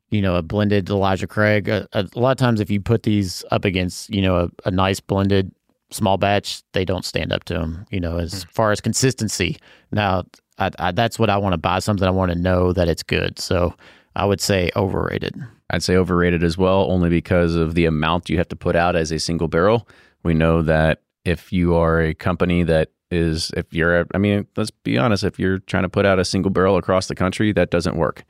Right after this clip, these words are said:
Speaker 3: Single barrel sometimes doesn't even make it across, if you have two or three locations of a store, doesn't even work. So try to say that we're gonna try to create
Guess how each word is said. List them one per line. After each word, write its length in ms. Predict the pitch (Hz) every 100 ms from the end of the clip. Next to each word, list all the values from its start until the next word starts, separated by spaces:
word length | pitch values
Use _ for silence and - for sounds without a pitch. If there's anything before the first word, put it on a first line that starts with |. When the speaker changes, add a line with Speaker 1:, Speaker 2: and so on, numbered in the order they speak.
| _ _ _ _
Speaker 3:
Single 240 | - 107 92
barrel 280 | 98 101
sometimes 440 | 95 117 117 101 98
doesn't 180 | 98 104
even 60 | 98
make 140 | 98
it 60 | 98
across, 540 | - 98 95 - -
if 120 | 87 98
you 140 | 87
have 160 | 87 -
two 140 | -
or 60 | 98
three 160 | -
locations 480 | 92 92 95 90 95
of 100 | 90
a 40 | 85
store, 340 | - 139 90 _ _ _ -
doesn't 260 | - 78
even 200 | 71 64 73
work. 260 | 64 - - _ _ _
So 360 | - 78 76 - - _
try 160 | - 92
to 80 | 85
say 280 | - 87 82
that 200 | 80 - -
we're 140 | 87
gonna 180 | 82 80
try 180 | - 80
to 80 | 78
create 420 | - 82 78